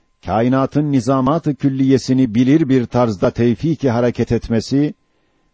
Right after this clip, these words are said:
ve her yere manisiz girmesi, tek bir Alim-i Mutlak'ın kudretiyle, hikmetiyle işlediğini gösterir. Evet, nasıl ki bir nefer,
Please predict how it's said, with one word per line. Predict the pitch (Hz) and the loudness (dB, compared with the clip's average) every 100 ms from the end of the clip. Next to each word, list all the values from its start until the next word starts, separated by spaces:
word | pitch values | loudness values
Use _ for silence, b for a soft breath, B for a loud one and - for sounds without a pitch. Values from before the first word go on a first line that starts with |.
| - | -8
ve | 107 | -4
her | 104 139 175 | 0 2 2
yere | 156 139 | 2 2
manisiz | 127 117 127 127 131 135 - 175 139 | 0 0 0 0 2 0 -2 -6 -4
girmesi, | 113 113 113 110 127 151 - _ _ _ _ _ | -2 0 -2 -2 0 0 -2 _ _ _ _ _
tek | 160 175 - | 0 0 0
bir | 139 135 127 | 0 2 2
Alim-i | 131 165 147 | 2 2 2
Mutlak'ın | 131 123 123 113 127 | 0 0 -2 0 -2
kudretiyle, | 120 120 117 117 127 135 139 143 135 _ _ _ - | 0 0 0 0 0 4 6 4 0 _ _ _ -8
hikmetiyle | 117 - 117 120 123 160 131 | -6 -4 -2 -2 0 0 0
işlediğini | 120 - 117 110 107 101 | -2 -2 -2 -2 -2 -2
gösterir. | 101 - 95 92 85 80 92 _ _ _ _ _ _ _ _ _ _ _ | -6 -6 -8 -8 -10 -14 _ _ _ _ _ _ _ _ _ _ _ _
Evet, | 143 147 107 - - - | 0 2 0 -6 -20 -10
nasıl | 95 147 - 202 | -4 -4 -2 -6
ki | 165 156 | -4 -2
bir | 143 123 | 0 0
nefer, | 123 123 127 104 | 0 2 2 0